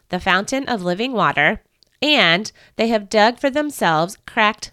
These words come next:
cisterns that can hold no water at all."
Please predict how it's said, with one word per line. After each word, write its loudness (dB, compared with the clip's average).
cisterns -6
that -4
can -4
hold 0
no -2
water 0
at -4
all." -6